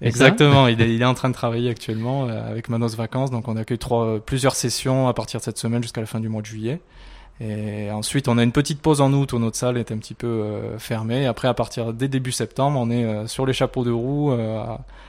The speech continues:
Speaker 2: à fond pour la, la prochaine saison qui démarre et tous les créneaux qui reprennent.
Speaker 1: Avec aussi de bons résultats en compétition pour le club.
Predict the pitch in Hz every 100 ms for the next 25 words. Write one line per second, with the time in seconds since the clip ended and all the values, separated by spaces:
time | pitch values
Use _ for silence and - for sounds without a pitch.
0 | - - 123 - 143 135 117 113 113 117
1 | 120 131 - 123 - 120 123 - 117 110
2 | 117 131 117 107 - 120 113 113 113 117
3 | 117 110 - 120 - - - - 110 107
4 | 117 - 151 117 95 165 175 160 139 135
5 | 147 135 117 101 107 110 - 101 - 101
6 | - 98 92 98 90 92